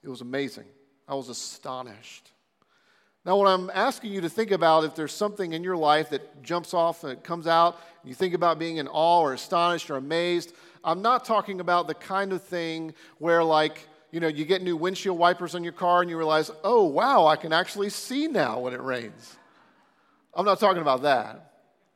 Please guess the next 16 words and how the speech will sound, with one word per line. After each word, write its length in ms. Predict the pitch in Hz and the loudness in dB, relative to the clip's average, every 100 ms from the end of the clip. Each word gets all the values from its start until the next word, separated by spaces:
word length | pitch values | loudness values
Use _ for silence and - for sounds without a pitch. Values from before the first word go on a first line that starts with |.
| _ _ _ _ _ _ _ _ _ | _ _ _ _ _ _ _ _ _
I'm 140 | 180 196 | -4 -4
talking 440 | - 277 269 240 | -2 -2 -2 -6
about 560 | 190 175 165 160 - - _ _ _ - | -2 2 4 2 0 -18 _ _ _ -10
the 100 | 156 | -10
kind 320 | - 214 247 | -6 -2 -2
of 120 | 220 | 0
amazement 720 | 185 160 165 202 233 180 170 160 | -2 -2 0 0 -2 -4 -6 -4
that 220 | 165 - | -6 -6
you 120 | 170 | -8
have 500 | 135 160 151 147 143 - _ _ _ | -2 0 2 0 -2 -12 _ _ _
when 240 | 160 196 | -4 -4
you 160 | 202 196 | -4 -8
hear 380 | 180 220 240 247 | -8 -6 -6 -4
your 200 | 202 185 | -2 -2
favorite 540 | - 214 226 226 226 | 0 2 2 2 -2
song 640 | - 202 185 196 240 269 | -2 0 2 2 -2 -8